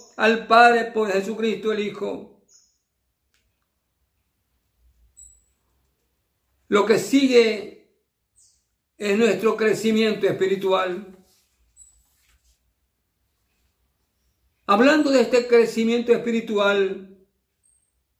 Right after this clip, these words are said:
Pablo escribe en su primera carta a los Corintios trece once.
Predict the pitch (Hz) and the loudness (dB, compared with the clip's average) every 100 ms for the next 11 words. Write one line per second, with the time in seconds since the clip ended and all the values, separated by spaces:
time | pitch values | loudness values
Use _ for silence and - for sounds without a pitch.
0 | _ _ _ _ _ _ - 190 220 190 | _ _ _ _ _ _ 0 2 2 0
1 | 190 233 254 233 220 196 - 214 220 226 | -2 -4 0 2 0 -2 -6 -4 -2 0
2 | 214 220 220 214 196 170 214 220 226 220 | 0 0 0 0 -2 -2 -2 -2 -4 -4
3 | 208 - 202 214 180 208 208 208 202 175 | -6 -4 -4 -4 -4 -4 -4 -4 -6 -10
4 | - 175 - - | -12 -12 -12 -20